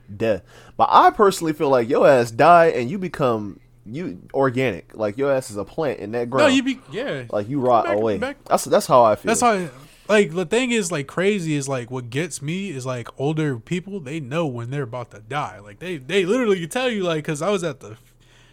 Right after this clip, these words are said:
Speaker 2: at a, uh, what is that? It's not a funeral. Uh, uh,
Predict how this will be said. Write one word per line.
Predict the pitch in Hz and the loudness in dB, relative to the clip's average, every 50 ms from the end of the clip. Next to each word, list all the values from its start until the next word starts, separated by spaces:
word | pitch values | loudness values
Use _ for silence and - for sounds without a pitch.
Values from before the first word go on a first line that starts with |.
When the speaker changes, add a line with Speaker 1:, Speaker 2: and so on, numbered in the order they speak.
| _ _ _ | _ _ _
Speaker 2:
at | - 135 120 | -12 -12 -10
a, | 113 - | -10 -10
uh, | 113 113 113 110 107 104 101 101 - _ _ _ _ _ - - - | -10 -10 -10 -10 -12 -12 -14 -16 -18 _ _ _ _ _ -20 -20 -14
what | - 190 214 | -12 -10 -10
is | 226 208 | -10 -10
that? | 226 226 - | -12 -14 -14
It's | - 156 | -14 -14
not | 190 190 135 | -14 -14 -14
a | 110 | -14
funeral. | - - 160 151 113 107 107 123 165 175 175 160 151 - 156 143 - - _ _ _ _ _ _ _ _ _ _ _ _ 190 | -14 -14 -12 -12 -12 -14 -16 -16 -18 -18 -16 -16 -16 -18 -20 -20 -20 -20 _ _ _ _ _ _ _ _ _ _ _ _ -16
Uh, | 139 | -14
uh, | 131 123 117 113 | -14 -12 -12 -14